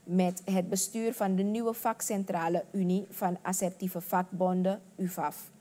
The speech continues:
Ze bespraken de rol van vakverenigingen, het belang van sociale dialoog, tripartisme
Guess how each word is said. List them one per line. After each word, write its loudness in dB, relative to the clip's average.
Ze 2
bespraken 6
de 6
rol 6
van 2
vakverenigingen, 0
het 4
belang 4
van 0
sociale -2
dialoog, 0
tripartisme -2